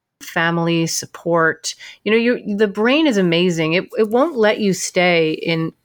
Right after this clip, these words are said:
in a deep kind of traumatic grief period for too long without lifting you back up. Like, if you, if you ever watched at a funeral or a Shiva, like, people are sad and there's intense waves of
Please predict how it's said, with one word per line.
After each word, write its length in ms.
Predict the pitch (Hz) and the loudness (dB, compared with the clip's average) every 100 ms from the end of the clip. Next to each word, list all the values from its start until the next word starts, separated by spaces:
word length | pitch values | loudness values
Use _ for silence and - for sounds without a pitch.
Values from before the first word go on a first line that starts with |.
| - | -2
in 260 | 170 160 - | 0 0 -2
a 60 | 160 | -6
deep 460 | 165 - 180 180 - - | -6 -2 -2 -2 -8 -10
kind 240 | - 160 | -4 -2
of 180 | 156 147 | -2 -4
traumatic 800 | - 165 160 160 160 160 - - _ _ _ _ _ _ _ 185 | -6 -2 0 2 2 -2 -6 -20 _ _ _ _ _ _ _ -6
grief 420 | 175 170 190 165 | -2 0 2 0
period 340 | - 180 170 156 | -2 2 2 0
for 140 | 175 | -4
too 280 | 156 - 165 | -4 -2 0
long 440 | 151 147 180 208 196 | 0 0 0 -2 -2
without 380 | 165 160 156 | 0 2 0
lifting 400 | 165 160 - 170 | 0 -4 -2 -2
you 80 | 160 | 0
back 240 | 151 143 165 | 0 -2 -2
up. 180 | 165 | -2
Like, 140 | 180 165 | -2 -2
if 100 | 170 | -2
you, 120 | 185 - | -2 -2
if 100 | 185 | -2
you 60 | |
ever 160 | 214 226 | 2 2
watched 340 | 180 170 170 | 4 0 0
at 80 | 165 | -2
a 160 | 151 - _ | -2 -2 _
funeral 500 | 180 165 156 151 151 | -2 2 2 2 2
or 80 | 147 | 0
a 60 | 147 | -2
Shiva, 420 | - 170 160 151 | 0 0 2 0
like, 160 | 151 | 0
people 260 | - 180 170 | -4 -4 -2
are 80 | 156 | -2
sad 460 | - 139 143 139 | -2 -2 -2 -2
and 100 | 151 | -4
there's 200 | 147 147 | -6 -6
intense 560 | 160 156 - 175 160 - | -6 -8 -6 -4 -6 -4
waves 600 | 190 170 185 175 170 151 | -2 2 4 4 0 -2
of 200 | 151 147 | -6 -8